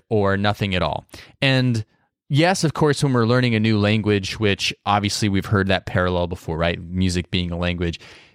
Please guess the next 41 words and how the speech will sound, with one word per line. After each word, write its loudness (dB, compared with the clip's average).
Yeah, 0
that 0
full 2
immersion 2
is 2
really 2
helpful 0
and -2
important, -2
but 2
there's 4
so 2
much 2
that -2
we 0
can -2
grab 2
from -2
other 2
styles 0
of -2
music, 0
and 2
the 2
way 4
you 0
play 2
jazz 2
now 2
undoubtedly 0
is 0
ins-, -4
inspired 0
by 2
the -2
music -4
you 0
were 2
listening 0
to 2
before, 2